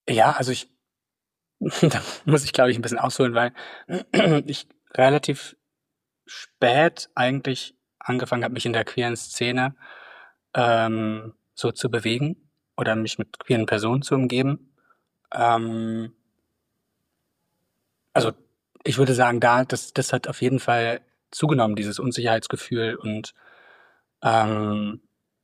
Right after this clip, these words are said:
wa-, was ja irgendwie absurd ist, ne? Weil gleichzeitig ist ja so, oder zumindest sind für mich queere Orte, ähm, ganz oft einfach Safe Spaces und man führt irgendwie, hat ein großes Gefühl von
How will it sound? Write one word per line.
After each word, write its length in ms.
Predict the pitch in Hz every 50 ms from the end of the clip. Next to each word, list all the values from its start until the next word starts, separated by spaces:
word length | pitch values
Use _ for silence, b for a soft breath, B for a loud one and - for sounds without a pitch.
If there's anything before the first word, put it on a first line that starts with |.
| _ _ _ _ _ _ _ _
wa-, 160 | - 143 143 143
was 220 | 139 139 135 135 -
ja 80 | 147
irgendwie 180 | 139 131 135 131
absurd 320 | 117 117 131 139 135 -
ist, 120 | - - -
ne? 120 | 143 135
Weil 100 | 117 113
gleichzeitig 480 | 107 120 120 117 - 123 117 - 117 123
ist 120 | 117 -
ja 60 | 123
so, 120 | 110 113 113
oder 460 | 107 - - - 127 - 127 120 120
zumindest 640 | - - - 127 120 120 - - - - - - -
sind 140 | - 117
für 100 | - -
mich 220 | 117 120 123 - -
queere 300 | - - 123 127 120 117
Orte, 420 | 110 113 117 113 - 117 117 113 B B B B B B B B B _ _ -
ähm, 520 | - 117 113 110 107 110 110 107 104 110 -
ganz 300 | - 117 110 - - -
oft 260 | - 117 - - - _ _ _ _ _ _ -
einfach 280 | 117 120 120 113 -
Safe 300 | - - - - 123 123
Spaces 600 | - - - _ - 117 120 - - 131 - -
und 280 | - - 117 113 107 -
man 160 | 113 107 104
führt 260 | - - 120 117 113 -
irgendwie, 220 | 120 117 110 110
hat 200 | 101 113 _ -
ein 60 | -
großes 300 | - 127 123 - - -
Gefühl 300 | - 120 - - 135 127
von 360 | - - 123 113 117 117 117